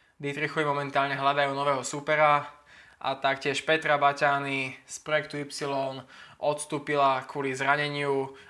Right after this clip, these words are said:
a momentálne sa zisťuje, čo sa stane, teda sa rozhoduje,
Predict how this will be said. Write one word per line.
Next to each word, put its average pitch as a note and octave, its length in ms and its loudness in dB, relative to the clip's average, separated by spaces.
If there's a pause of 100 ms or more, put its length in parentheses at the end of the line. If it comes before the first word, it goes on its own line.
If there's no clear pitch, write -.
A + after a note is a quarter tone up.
a A#2 100 -6
momentálne C#3 640 -2
sa C3 640 0 (160)
zisťuje, C#3 560 -2
čo C#3 80 -4
sa C#3 160 -4
stane, C#3 560 -4 (160)
teda D3 320 6
sa C3+ 400 0 (320)
rozhoduje, C#3+ 800 0